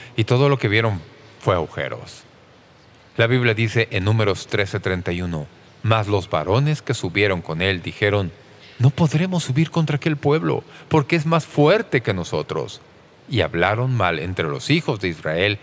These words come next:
de la tierra que habían reconocido, diciendo, 'La tierra por donde pasamos para reconocerla es tierra que traga a sus moradores,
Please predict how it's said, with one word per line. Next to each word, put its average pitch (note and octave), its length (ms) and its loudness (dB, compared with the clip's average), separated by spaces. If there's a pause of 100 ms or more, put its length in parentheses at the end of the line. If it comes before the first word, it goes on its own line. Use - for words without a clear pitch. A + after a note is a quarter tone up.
(160)
de G#2+ 80 2
la D#2 140 -2
tierra C3+ 440 2
que F#2+ 100 -4
habían E2 220 -2
reconocido, D#2+ 580 -4
diciendo, G#2+ 440 0 (300)
'La G2 120 -2
tierra C#3+ 280 2
por C#3+ 180 0
donde A#2 200 4
pasamos A#2+ 480 0
para A2 200 -2
reconocerla G2 680 -2 (240)
es A#2+ 180 2
tierra C#3 280 0
que B2+ 140 -2
traga - 520 0
a C#3 40 0
sus B2 160 0
moradores, A2 600 2